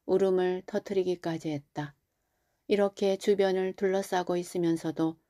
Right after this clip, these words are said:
근접할 수 없는 스승의 자석과 같은 매력은 지적이고 추상적인 요소보다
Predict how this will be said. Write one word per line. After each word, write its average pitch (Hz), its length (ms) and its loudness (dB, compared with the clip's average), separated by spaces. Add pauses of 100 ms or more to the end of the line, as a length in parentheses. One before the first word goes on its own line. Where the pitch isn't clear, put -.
(340)
근접할 196 540 0
수 - 180 -2
없는 175 440 0
스승의 175 640 -2 (560)
자석과 190 540 0
같은 170 480 0
매력은 165 580 0 (480)
지적이고 180 880 0 (240)
추상적인 190 680 0
요소보다 160 680 -4